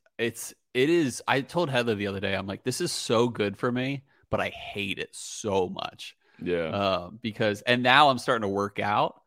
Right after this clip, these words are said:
Speaker 1: in, like, like, weights, and now I
Speaker 2: Mm-hmm.
Speaker 1: gotta be careful of weight gain because of the protein and the, and just, like, ta-, you know, like, lifting weights and stuff. And, uh, and so now I got, I gotta maintain. I'm at my goal
Speaker 2: <laughs>
Speaker 1: weight. So the, the thing is, once you hit your goal weight, you maintain.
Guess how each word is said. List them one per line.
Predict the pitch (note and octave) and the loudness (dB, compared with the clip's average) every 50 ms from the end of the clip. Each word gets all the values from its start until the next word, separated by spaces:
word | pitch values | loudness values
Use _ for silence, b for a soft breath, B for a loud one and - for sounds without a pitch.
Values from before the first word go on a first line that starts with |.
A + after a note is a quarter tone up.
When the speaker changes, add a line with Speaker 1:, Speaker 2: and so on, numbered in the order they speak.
| _ _ _ _ _ _ _ _ - | _ _ _ _ _ _ _ _ -6
Speaker 1:
in, | - A#2+ A#2+ G2 | -4 -4 -2 0
like, | A2 G#2+ G#2 A2+ | -2 -2 0 0
like, | G#2 G2 - | -2 -2 0
weights, | A2 G#2+ A2 C#3+ E3+ - - - _ _ _ _ _ - | 0 0 0 0 -2 -6 -12 -14 _ _ _ _ _ -4
and | - A#2 A2+ | -4 -2 2
now | A#2 G#2 A2+ C3 | 4 6 6 6
I | C#3+ | 6
Speaker 2:
Mm-hmm. | C3 | 4
Speaker 1:
gotta | B2+ A#2 | 2 0
be | G#2+ A2 | -2 -4
careful | G#2 - - A#2 G#2+ G#2 A2+ G#2 | -6 -2 -2 -2 -2 -2 -4 -8
of | F#2+ F#2 F#2 | -8 -8 -6
weight | G2 G#2 A#2 - - G#2 | -2 -2 -2 -2 -4 -8
gain | F#2 A2+ G2 G2+ G#2+ A#2+ C3+ C#3+ C3 A#3+ | -4 -2 0 0 2 0 0 -2 -2 -4
because | A3 - A#2 G#2+ G2+ | -4 -4 -4 -6 -4
of | G2+ | -4
the | G2 G2 | -6 -6
protein | - - A2 G#2 A2 A2 - B2+ B2 B2 B2+ | -4 -4 -2 -2 -2 -2 -4 -4 -4 -2 -4
and | A2+ G#2+ G2+ G2+ | -4 -6 -6 -6
the, | G2+ G2 G2+ G2+ - | -6 -6 -8 -8 -8
and | - G#2 G#2 G2 | -8 -8 -8 -8
just, | F2 G#2+ F#2+ - - | -8 -10 -10 -8 -8
like, | F#2+ G2+ F2 _ _ _ _ _ _ _ _ _ _ _ _ _ - | -8 -8 -10 _ _ _ _ _ _ _ _ _ _ _ _ _ -10
ta-, | - A#2 - - F#2 | -8 -8 -8 -6 -6
you | G#2 G#2 | -6 -4
know, | G2 G2+ F#2 F2+ F2 - | -2 -4 -4 -4 -8 -12
like, | - E2+ - - _ _ _ _ _ _ - _ - | -14 -16 -16 -18 _ _ _ _ _ _ -20 _ -12
lifting | G#2+ - - - - | -12 -12 -12 -14 -8
weights | G#2 G2+ A2+ C3 A#2 - - - | -4 0 0 0 0 -4 -10 -14
and | - | -14
stuff. | - - - - - G#2+ - - - | -14 -12 -6 -6 -6 -6 -6 -8 -6
And, | G#2+ G#2+ G#2 G#2+ G#2 G2+ G#2 G2+ G2+ | -2 0 0 0 0 -2 -2 -4 -6
uh, | G2+ - - | -6 -6 -6
and | G#2+ G#2 | -8 -6
so | - - A2+ | -4 -4 -2
now | G#2 G#2+ G#2 A2 | 0 2 2 2
I | A#2 A2+ A2+ | 2 2 0
got, | A2 - - | 0 0 0
I | G#2+ | 0
gotta | A2 A2+ A2 A2 G2 | 2 2 2 2 2
maintain. | G#2 G#2+ G#2+ G#2+ G#2+ G2+ - - A#2 A2+ A2 G#2 G#2 G2+ G2+ | 0 2 0 0 0 -2 -4 -2 0 0 0 0 -2 -2 -2
I'm | - A#2+ | 0 4
at | C#3 D3+ D#3 | 4 4 4
my | D#3 C#3 A#2 | 4 2 2
goal | A2 G2+ A#2 A2+ | 4 4 4 4
Speaker 2:
<laughs> | G#2 | 4
Speaker 1:
weight. | G2 F#2+ - - | 2 0 -2 -2
So | - A#2+ A2 | -2 -2 0
the, | G#2 G#2 G2+ G#2 - - - | 0 0 -2 -4 -8 -6 -2
the | A#2 G#2+ - | -2 -2 0
thing | - C#3 C#3 C3+ | 0 0 2 2
is, | B2 A2 G#2 G2 | 2 0 0 0
once | A#2+ B2 B2 - | 0 -2 -2 0
you | C3 A#2+ | -2 -2
hit | C3 - | -2 -2
your | G#2 G#2 | -4 -2
goal | G2+ G#2+ G#2+ G#2+ | 0 2 2 2
weight, | G#2 F#2+ D2 | 2 0 -2
you | F2+ G2 | -4 -6
maintain. | F#2+ G2+ G2 G2+ G2+ - - G#2+ G2+ G2+ G#2+ A#2+ C#3 F3+ | -2 -2 -2 -4 -4 -6 -4 -4 -2 -2 -2 -2 -2 -4